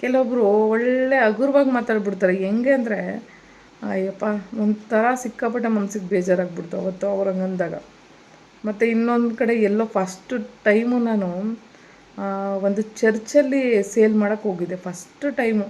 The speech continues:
ನಾನು ಇಲ್ಲಿವರೆಗೂ ಎಲ್ಲೂ ಟೆರಕೋಟನ ಸೇಲೇ ಮಾಡಿರಲಿಲ್ಲ. ಅಂತ ಒಳಗೋಗ್ಬಿಟ್ಟು ಈಗ ಕರೆಕ್ಟಾಗಿ ಎರಡು ವರ್ಷದ ಹಿಂದೆ ಕೈ ಮುರಿದಿರೋ ಟೈಮಲ್ಲಿ ಒಂದು ಚರ್ಚಲ್ಲಿ ಸೇಲ್ ಮಾಡಕ್ಕೆ ಹೋದಾಗ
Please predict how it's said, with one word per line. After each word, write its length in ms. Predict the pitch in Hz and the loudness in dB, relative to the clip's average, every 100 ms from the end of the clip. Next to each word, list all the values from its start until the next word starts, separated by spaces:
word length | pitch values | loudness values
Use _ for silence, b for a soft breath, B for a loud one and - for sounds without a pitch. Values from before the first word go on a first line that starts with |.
| - B B - | -8 B B -8
ನಾನು 240 | 196 185 185 | -4 0 0
ಇಲ್ಲಿವರೆಗೂ 720 | 185 202 254 269 247 254 262 | 0 0 0 0 2 0 0
ಎಲ್ಲೂ 420 | 220 180 202 240 | 2 0 0 -2
ಟೆರಕೋಟನ 540 | 233 214 214 214 226 226 - - | 0 0 0 -4 -2 -2 -6 -14
ಸೇಲೇ 540 | - 214 233 247 247 | -2 0 0 0 0
ಮಾಡಿರಲಿಲ್ಲ. 480 | 254 208 196 190 196 - B B B - | -2 -2 -4 -4 -6 -8 B B B -6
ಅಂತ 240 | 247 247 | -4 2
ಒಳಗೋಗ್ಬಿಟ್ಟು 640 | 277 233 220 220 220 185 | 4 2 0 -4 -2 0
ಈಗ 240 | 208 214 220 | 0 0 -2
ಕರೆಕ್ಟಾಗಿ 960 | 220 208 202 - 240 240 233 202 185 B B B - | 0 0 -2 -2 -2 0 0 0 -2 B B B -4
ಎರಡು 240 | 190 202 247 | 6 6 6
ವರ್ಷದ 300 | 262 240 202 | 4 0 2
ಹಿಂದೆ 380 | 208 220 214 185 | 4 4 4 2
ಕೈ 200 | 208 220 | 2 2
ಮುರಿದಿರೋ 360 | 220 214 214 | 2 0 -2
ಟೈಮಲ್ಲಿ 360 | 208 202 202 208 | -2 -2 0 -2
ಒಂದು 180 | 202 190 | -2 -4
ಚರ್ಚಲ್ಲಿ 580 | - 214 214 269 254 | -2 -2 0 -2 0
ಸೇಲ್ 340 | 240 - 226 208 | -4 0 0 2
ಮಾಡಕ್ಕೆ 260 | 196 196 | 0 -4
ಹೋದಾಗ 300 | 196 190 208 | -4 -2 -4